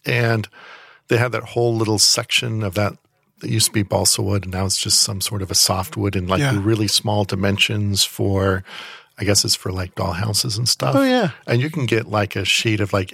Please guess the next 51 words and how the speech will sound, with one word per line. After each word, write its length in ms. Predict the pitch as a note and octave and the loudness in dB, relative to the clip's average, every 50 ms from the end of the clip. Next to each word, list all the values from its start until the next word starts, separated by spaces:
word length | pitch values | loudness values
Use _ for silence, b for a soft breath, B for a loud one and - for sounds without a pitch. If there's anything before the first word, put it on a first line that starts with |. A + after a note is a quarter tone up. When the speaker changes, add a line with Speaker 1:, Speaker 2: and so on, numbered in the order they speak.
| - A#2 | -4 -2
Speaker 1:
eighth 240 | A#2 G#2+ - - | -2 -2 -2 -4
inch 260 | A#2+ G#2+ - - - - - _ - | -4 -2 0 0 0 0 -2 _ -4
thick 180 | A2+ G#2+ - | -4 -2 0
stock, 520 | - - - - G#2+ G2 G2+ G#2 - - - | 0 -2 0 0 0 0 0 -2 -4 -6 -4
which 160 | - - - | -2 -2 -2
is 120 | A2+ G#2 | -2 -4
maybe 300 | G#2+ G#2 G2+ F#2+ F#2+ F#2 | -6 -4 -4 -4 -6 -8
two 180 | F2 - - A2+ | -8 -6 -4 -2
or 120 | G2+ F#2+ | -2 -2
three 240 | - - - F#2+ F#2+ | -4 -4 -6 -6 -6
inches 280 | F#2+ F2+ - A2 G#2 - - _ - | -6 -6 -4 -6 -6 -8 -8 _ -6
wide. 400 | F#2 F2+ F2+ F#2+ A2+ E3 E3 - B B B B B B B B B B B B B B B B _ _ _ _ | -6 -4 -2 -2 -2 -2 -4 -6 B B B B B B B B B B B B B B B B _ _ _ _
If 100 | - A#2+ | -4 -2
it's 120 | A#2+ - | 0 2
already 200 | - F#3 C#3+ A2 | 2 2 0 -2
to 160 | G2 - - - | -4 -4 -6 -6
the 80 | F#2 | -6
thickness, 400 | - - - - - - - - | -4 -4 -6 -6 -2 -2 -2 0
then 160 | - A#2+ C#3 | 0 0 0
you 80 | C#3+ A#2 | 0 -2
could 160 | - - F#2+ | 0 0 0
maybe 220 | F#2+ G2+ F#2 G2 F#2+ | 0 0 0 -2 -2
use, 480 | F2+ F#2+ G2 G2 F#2+ F2+ - - - | -2 -2 0 0 0 0 0 0 0
like, 240 | - G2+ G2 - - | 0 -2 -2 -2 -4
a, 320 | G2+ G2 F#2 F#2 F2+ F2+ - _ _ _ _ _ _ _ _ _ _ _ _ _ _ _ | -4 -4 -2 -2 -4 -6 -8 _ _ _ _ _ _ _ _ _ _ _ _ _ _ _
you 120 | - A#2 G#2+ | -2 0 2
know, 140 | G2+ F#2+ F2+ | 2 2 2
a 60 | F#2 | 2
straight 380 | - - - - G#2+ G#2+ G2 | 0 0 0 2 0 2 2
edge, 440 | G2 F#2+ F#2+ F#2+ F2+ - - - - - - | 2 2 2 0 2 2 0 0 0 -2 -6
uh, 100 | G2+ G2 | -8 -6
piece 200 | - - A2 - | -4 -2 -2 0
of 80 | G2 G#2+ | 0 0
M 120 | G2+ F#2+ | 0 0
D 120 | F#2 F#2+ F#2 | 0 0 -2
F 140 | F#2 - | -2 -2
with 100 | - G#2 | 0 0
sandpaper 500 | - - G2+ G2 F#2+ - G#2 G#2 - G#2 | 0 0 0 -2 -2 -2 -4 -4 -2 -4
on 100 | G2 F#2 | -4 -4
the 60 | F#2 F#2 | -4 -6
bottom 540 | - G2+ G2 F#2+ F#2+ G2 F#2 F#2 F#2+ F2+ B B B B B B B B B - | -4 -4 -2 0 0 0 0 -2 -2 -4 B B B B B B B B B -2
and 300 | G#2+ G2+ G2 F#2+ F#2+ G2 | 2 4 4 4 4 2
a 100 | F#2+ F#2 | 2 0
veneer 460 | F2+ - G2 F#2+ F#2 F#2 F2+ G2+ B2 | 0 -2 -4 -4 -2 -2 -2 0 0
saw 380 | - - - G2 F2 F2 F2+ F#2+ | 0 0 0 0 -2 -2 -4 -4
to 160 | - - G2 | -4 -6 -4
then 180 | F2 G2 G2 F#2 | -2 -2 -2 -4
pop 320 | - - - F#2+ F#2 - | -4 -4 -2 -2 -2 -2
out 200 | G2+ F#2+ F2+ - | -2 -6 -6 -6
those 180 | - F#2 F2+ - | -6 -4 -2 -2
strips 560 | - - - - - G#2+ G2+ - - - - | -2 -2 -2 -2 -2 0 0 0 -2 -4 -4